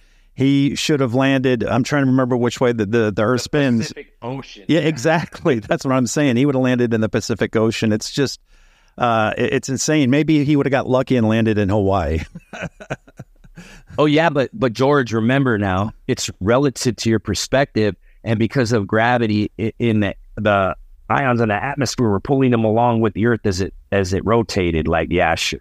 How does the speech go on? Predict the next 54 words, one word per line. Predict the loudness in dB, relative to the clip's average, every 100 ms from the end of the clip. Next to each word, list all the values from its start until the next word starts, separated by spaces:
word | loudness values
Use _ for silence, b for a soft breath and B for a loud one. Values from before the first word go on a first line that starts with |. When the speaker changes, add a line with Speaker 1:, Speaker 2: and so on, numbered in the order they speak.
| -6
Speaker 2:
whatever, | -2 0 0 -2
pal. | -4 -4 -4
Speaker 1:
Yeah, | -2 0
even, | 2 0 0
I |
Speaker 2:
True | -2
Speaker 1:
think | -2 -2
the |
Speaker 2:
that. | 0
Speaker 1:
guy | 0
was, | 2 0 0
what | 0
was | 0 0
he | 0
at, |
a | 0
hundred | 0 0 0
and | 0
ten | 0 0 2
thousand | 0 0 -2
feet | 0 0 2
or | 0
a |
hundred | 0 -2
and | -4
twenty | -2 0
thousand | 0 0 0 0
feet? | 0 -2 -6 _ -6
Speaker 2:
Yeah, | -2 0 0
I | -2
think | -2 -2
it | 0
was, | 2 2
uh, |
yeah, | 4 4 2 0 -2
a | -2 0
hundred | 0 0 2
thousand, | 0 0 0
over | 0 0
a | 0
hundred | 0 -2
thousand | 0 0 -2
feet, | 0 2
I | 2
believe. | -2 -4 -6 -8 -14 -2
Speaker 1:
Yeah, | 0 0
Speaker 2:
Yeah. | -2 -6
Speaker 1:
that's | -6 -6 -4
just, | -2 0 -2 -2
it's | -2 -2
just | -2 0 0 -2 -2
ridiculous. | -2 2 0 2 0 0 0
And | 0 0
then, | 2 0